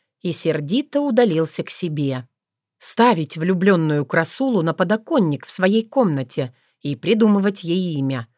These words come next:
В конце-то концов, не у всех есть тот, для кого ты свет его жизни,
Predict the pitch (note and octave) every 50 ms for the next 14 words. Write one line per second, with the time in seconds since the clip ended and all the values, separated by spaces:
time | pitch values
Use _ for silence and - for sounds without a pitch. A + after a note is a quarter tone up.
0 | _ _ _ - - - F3 D#3+ - - F3 - F3 - E3 D3+ C#3+ - - D#3+
1 | E3 D#3+ - E3 D#3+ D#3+ C#3+ B2 - - - - D3+ G3 A3 - B3+ A#3+ A3 E3
2 | - - - - - G#3 C4+ - - _ _ _ _ _ _ _ _ _ - E3
3 | D#3+ E3 D3+ - D#3+ C#3+ C#3 D#3+ D#3+ E3 D#3+ - - E3+ E3 E3+ E3 E3 D#3 E3
4 | E3 F3 E3+ F#3+ G#3+ G3+ D#3 B2+ C3 C#3+ C#3 B2 A#2